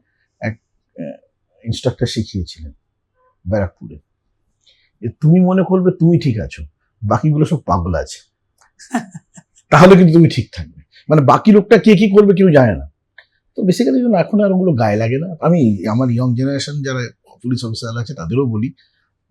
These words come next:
যে প্রথম প্রথম মনে হবে, কিন্তু রাস্তায় তো ডিউটি করতে গেলে পুলিশই সব থেকে বেশি, ট্রাফিকের অফিসাররাই তো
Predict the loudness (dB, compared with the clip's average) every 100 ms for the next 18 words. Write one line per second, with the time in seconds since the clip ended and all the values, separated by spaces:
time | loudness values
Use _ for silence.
0 | -12 -10 -10 _ _ _ -2 0 0 -2
1 | -2 -2 -2 -4 -4 -2 0 0 -2 -2
2 | -2 -2 -2 -4 -8 -8 -6 -6 -6 -4
3 | -2 -4 -6 -8 -8 -8 -6 -8 -6 -4
4 | -2 -2 -2 -2 -2 -2 0 0 0 0
5 | 0